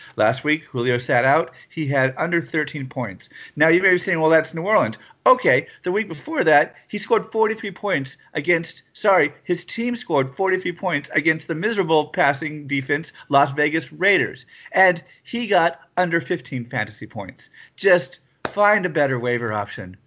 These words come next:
This is not, th-, this, you'll, you'll, you'll live to regret this. Matt Ryan does not perform when he doesn't have both Calvin Ridley and Julio Jones.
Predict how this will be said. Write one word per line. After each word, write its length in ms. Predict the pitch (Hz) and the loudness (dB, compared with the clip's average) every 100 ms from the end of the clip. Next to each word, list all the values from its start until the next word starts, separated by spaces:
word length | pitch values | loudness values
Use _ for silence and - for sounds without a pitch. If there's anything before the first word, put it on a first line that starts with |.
| _ _ | _ _
This 140 | 151 | -8
is 120 | 143 139 | -6 0
not, 440 | 147 135 120 - | 2 2 0 -8
th-, 160 | 147 147 | -8 -4
this, 180 | 156 | -4
you'll, 440 | 151 147 143 143 - | 0 2 4 2 0
you'll, 600 | 131 143 139 127 - - | 0 4 4 2 -4 -14
you'll 300 | - 135 131 127 | -4 0 0 0
live 220 | 131 117 | -2 -2
to 100 | - | 0
regret 340 | 113 98 98 95 | -2 2 0 0
this. 240 | 90 - | -6 -2
Matt 220 | 135 127 | 0 2
Ryan 160 | 127 120 | 2 0
does 100 | 113 | 0
not 160 | 110 | -4
perform 400 | 110 107 107 98 | -4 -6 -2 -2
when 80 | 92 | -4
he 80 | 101 | -8
doesn't 200 | 101 98 | -8 -8
have 140 | 104 | -6
both 280 | 95 98 101 _ - - - - - _ - | -2 -2 -2 _ -20 -18 -18 -20 -20 _ 4
Calvin 240 | 135 123 | 4 6
Ridley 360 | 117 107 104 101 _ _ | 2 0 -2 -4 _ _
and 160 | 113 107 | -8 -6
Julio 300 | 104 98 92 | -4 -2 -2
Jones. 400 | 90 80 80 - | -4 -8 -10 -18